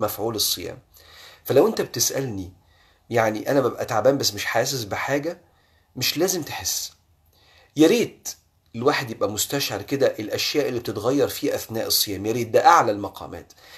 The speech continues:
بس لو أنت مش حاسس، لا تشعر إنك أنت مردود من ربنا، لا تشعر إنك أنت مش مقبول، أو إنك أنت حالك مش كويس.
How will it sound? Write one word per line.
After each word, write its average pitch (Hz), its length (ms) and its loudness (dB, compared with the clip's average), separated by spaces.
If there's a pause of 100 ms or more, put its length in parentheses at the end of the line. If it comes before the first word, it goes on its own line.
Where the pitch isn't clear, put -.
(140)
بس - 140 -4
لو 123 120 2
أنت 226 200 0
مش 208 200 0
حاسس، - 600 -2 (680)
لا 160 160 10
تشعر 175 400 2
إنك 120 240 -8
أنت 151 180 -10
مردود 123 500 -6
من 110 180 -2
ربنا، 101 460 -2 (320)
لا 131 220 8
تشعر 131 500 -2
إنك 107 280 -10
أنت 113 420 -6
مش - 220 -4
مقبول، 113 600 -2 (340)
أو 170 160 8
إنك 151 320 0
أنت 156 180 -4
حالك 139 440 0
مش 98 200 -10
كويس. 127 580 -4